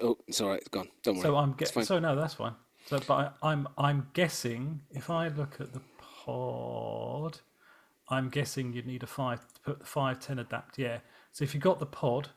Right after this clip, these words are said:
Speaker 2: just the pod will just go into the device.
Speaker 1: Yeah.
Speaker 2: If you got the tank, you need to use a five ten adapter to put the tank. So basically, the tank you can, the tank you can put on anything.
Speaker 1: Right.
Speaker 2: So you can buy, you could buy the tank separately,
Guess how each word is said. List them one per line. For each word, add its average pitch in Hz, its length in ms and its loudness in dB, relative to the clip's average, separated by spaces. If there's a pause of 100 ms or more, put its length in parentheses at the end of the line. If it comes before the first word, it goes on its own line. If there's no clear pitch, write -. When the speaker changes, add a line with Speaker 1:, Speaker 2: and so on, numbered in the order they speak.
(140)
Speaker 2:
just - 160 -12
the 131 60 -6
pod 147 300 0
will 123 80 -14
just 127 140 -4
go 127 140 0
into 120 200 -6
the 120 80 -8
device. 117 540 -4 (300)
Speaker 1:
Yeah. 117 160 8
Speaker 2:
If 135 60 2
you 143 60 2
got 147 80 -4
the 131 60 -4
tank, 135 600 2
you 127 140 -4
need 123 180 -4
to 123 100 -8
use 120 120 -6
a 120 60 -6
five 123 280 0
ten 123 200 -6
adapter - 460 -8
to - 200 -16
put - 160 -12
the - 60 -18
tank. 120 220 -2
So 127 120 -4
basically, 135 340 0
the - 80 -8
tank 170 320 2
you 147 120 0
can, 143 140 -4 (200)
the 139 80 -6
tank 196 300 4
you 160 60 -2
can 151 80 -2
put 151 160 -2
on 139 120 4
anything. 117 460 -2 (340)
Speaker 1:
Right. 117 320 4 (240)
Speaker 2:
So - 160 -6
you 123 120 2
can 123 100 0
buy, 143 300 4
you 127 120 -6
could - 140 -10
buy 143 180 4
the 135 80 -2
tank 123 320 -2
separately, 131 580 -4